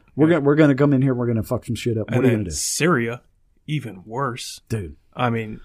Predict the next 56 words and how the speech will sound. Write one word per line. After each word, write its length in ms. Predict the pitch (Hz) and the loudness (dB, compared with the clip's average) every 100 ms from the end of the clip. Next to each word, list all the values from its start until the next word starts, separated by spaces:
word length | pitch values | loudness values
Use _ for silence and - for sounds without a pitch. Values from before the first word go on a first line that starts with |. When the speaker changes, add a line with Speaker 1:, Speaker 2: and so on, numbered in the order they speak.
| - | -8
Speaker 2:
when 200 | 123 156 | 2 4
you 100 | 208 | 6
really 280 | 147 160 | 6 4
dig 280 | 131 139 131 | 2 -2 -2
into 160 | 131 120 | -4 -6
that 260 | 117 117 | -8 -8
one, 180 | - - - | -10 -10 -6
it 100 | 285 | 0
Speaker 1:
The 80 | |
Speaker 2:
doesn't 100 | 135 127 | 2 4
Speaker 1:
thing 120 | 240 | 4
Speaker 2:
even, 140 | 208 | 4
Speaker 1:
is 60 | 175 | 2
Speaker 2:
no, 100 | 131 | 0
you 100 | 185 | 0
don't 140 | 247 | 2
even 120 | 233 247 | 2 0
have 80 | |
to 80 | 254 | 0
really 320 | 147 139 143 | 0 0 -2
dig 220 | 110 123 120 | -4 -8 -6
in. 160 | 135 | -4
You 100 | 175 | -2
just 180 | 180 175 | 0 0
Speaker 1:
No. 60 | 202 | 0
Speaker 2:
have 100 | 143 | -2
to 80 | 123 | -8
barely 380 | 110 131 135 | -8 -8 -8
scratch 420 | 131 - 123 127 - | -10 -10 -10 -10 -12
the 80 | |
surface. 480 | 117 123 120 110 - | -14 -12 -12 -16 -2
Speaker 1:
I 80 | 123 | 2
did 220 | 156 170 | 6 6
a 40 | 143 | 6
show 260 | - 135 | 6 8
on 80 | 135 | 8
the 40 | 113 | 4
James 280 | 107 123 | 2 0
Strong 300 | - 123 107 | 0 -2 -2
show, 340 | 98 104 101 98 _ _ _ _ - | -4 -4 -4 -6 _ _ _ _ -4
uh, 240 | 107 92 | -2 0
a 40 | 85 | -2
long 360 | 90 143 151 | 2 4 4
time 300 | 113 113 101 | 2 -2 -2
ago. 200 | 98 95 | -2 -2
I 80 | 101 | -2
can't 200 | 110 113 | -2 -2
remember 220 | 104 110 | -2 -4
what 100 | 110 | -4
he, 80 | 104 | 0
he 120 | 104 | 2
was 120 | 156 139 | 4 4
asking 300 | 113 - 107 | 2 0 -2
me 80 | |
about 260 | 107 101 95 | 0 -4 -4
Syria. 440 | - 123 101 85 | -2 0 -2 -4